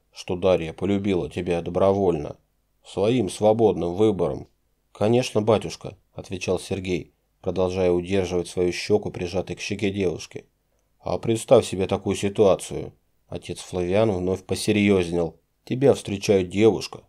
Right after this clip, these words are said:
вот Даша, например, которую гипнотизёр запрограммировал на любовь к тебе, помимо её воли, как робот или компьютер программирует.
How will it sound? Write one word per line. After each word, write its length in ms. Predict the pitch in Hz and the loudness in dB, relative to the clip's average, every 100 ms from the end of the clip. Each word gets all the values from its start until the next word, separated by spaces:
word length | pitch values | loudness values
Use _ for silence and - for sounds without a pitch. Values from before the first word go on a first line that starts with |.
| _ | _
вот 260 | - 98 98 | -6 -4 2
Даша, 340 | 98 85 - | 4 4 2
например, 540 | 80 - 90 85 73 - _ _ _ | -8 -4 -4 -2 -4 -10 _ _ _
которую 480 | 113 113 147 123 113 | -4 2 2 4 2
гипнотизёр 640 | 117 123 110 131 123 117 | -2 -2 0 0 2 2
запрограммировал 800 | 90 85 98 104 117 117 92 82 | 0 -4 -2 2 4 4 2 0
на 120 | 85 | -2
любовь 440 | 92 104 110 85 - | -2 -2 -2 -2 -4
к 100 | - | -10
тебе, 420 | - 90 90 82 - | -6 -2 0 -2 -2
помимо 400 | 95 98 127 98 | 0 2 2 2
её 160 | 87 | 2
воли, 400 | 85 85 104 98 | 0 4 6 6
как 280 | 80 98 92 | 2 -2 -2
робот 440 | - 107 101 82 - | 4 6 6 2 -2
или 160 | 85 | -6
компьютер 640 | 85 95 92 104 85 - - | 0 -2 0 -6 -6 -10 -12
программирует. 800 | - 87 98 101 104 85 80 - | -10 -4 0 2 2 0 -4 -10